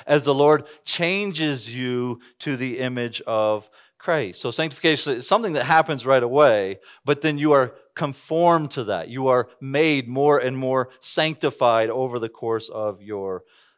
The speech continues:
life. Now, I'm not the first one to, to say this, but sanctification and justification are, are what we call distinct,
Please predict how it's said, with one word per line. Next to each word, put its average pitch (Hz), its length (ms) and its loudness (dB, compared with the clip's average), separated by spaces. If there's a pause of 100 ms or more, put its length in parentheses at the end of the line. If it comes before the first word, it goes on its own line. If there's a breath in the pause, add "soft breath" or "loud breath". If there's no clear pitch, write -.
(140 soft breath)
life. 85 640 -14 (920 soft breath)
Now, 101 60 -20
I'm 120 60 -12
not 135 120 -8
the 123 80 -20
first 135 260 -4
one 123 120 -8
to, 113 120 -4 (100)
to 117 120 -10
say 139 320 -2
this, 101 180 -8
but 110 180 -8
sanctification 147 800 -4
and 117 100 -10
justification 123 760 -4
are, 110 300 -2 (580 soft breath)
are 120 180 -2
what 127 140 -2
we 127 100 -8
call 117 160 -2
distinct, 135 1080 -6